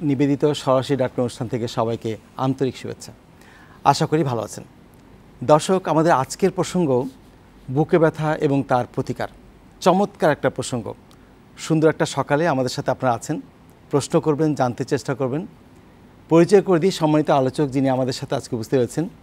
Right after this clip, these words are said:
যিনি সিনিয়র কনসালটেন্ট এবং ক্লিনিক্যাল এবং ইন্টারভেনশনাল কার্ডিওলজিস্ট বিআরবি হসপিটাল লিমিটেডের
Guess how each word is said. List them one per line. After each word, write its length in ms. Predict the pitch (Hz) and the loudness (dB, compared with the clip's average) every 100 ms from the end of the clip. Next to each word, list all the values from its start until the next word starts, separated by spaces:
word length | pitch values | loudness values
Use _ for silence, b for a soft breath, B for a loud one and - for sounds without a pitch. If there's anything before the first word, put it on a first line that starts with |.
| - B B B - | -20 B B B -4
যিনি 320 | 123 160 160 160 - - - - - - | 2 4 4 2 -8 -20 -20 -20 -20 -10
সিনিয়র 380 | - 165 165 156 | 0 4 4 4
কনসালটেন্ট 640 | 135 - 151 135 175 262 - - | 0 2 0 0 0 -2 -14 -4
এবং 360 | 151 147 143 143 - - - | 4 6 6 2 -6 -10 2
ক্লিনিক্যাল 600 | 170 180 175 180 170 - | 2 4 2 2 2 -2
এবং 180 | 151 139 | -2 0
ইন্টারভেনশনাল 500 | 143 156 147 147 143 | 2 2 0 0 -2
কার্ডিওলজিস্ট 720 | 120 123 120 143 127 107 - - - - - - - | 0 -2 0 0 -2 -6 -12 -20 -20 -20 -20 -20 -4
বিআরবি 340 | 127 139 127 | 2 2 2
হসপিটাল 280 | 135 127 139 | -2 -2 -4
লিমিটেডের 420 | 120 113 135 156 | -4 -4 -4 -4